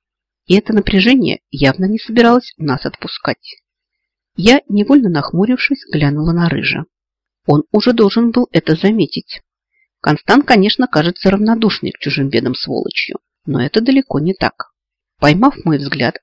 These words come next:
приятель лишь чуть заметно поморщился, признавая свою полную несостоятельность в данном вопросе. Да уж, тут его таланты явно не помогут. Раньше гнетущую атмосферу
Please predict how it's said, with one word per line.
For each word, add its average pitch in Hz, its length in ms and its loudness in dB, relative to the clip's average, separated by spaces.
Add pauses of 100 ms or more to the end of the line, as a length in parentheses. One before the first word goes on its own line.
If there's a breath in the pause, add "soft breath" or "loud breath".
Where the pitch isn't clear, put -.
приятель 180 640 0
лишь 175 260 -4
чуть 160 200 -8
заметно 185 440 0
поморщился, - 760 -6 (400)
признавая 143 580 0
свою 190 280 0
полную 160 420 -2
несостоятельность 214 920 -2
в - 120 -18
данном 143 360 -4
вопросе. - 580 -8 (640)
Да - 200 0
уж, - 280 -10 (220)
тут - 220 -8
его 208 160 0
таланты 247 560 0
явно 143 380 -2
не 151 140 -4
помогут. - 600 -10 (760)
Раньше 202 500 0
гнетущую - 540 0
атмосферу 262 600 -2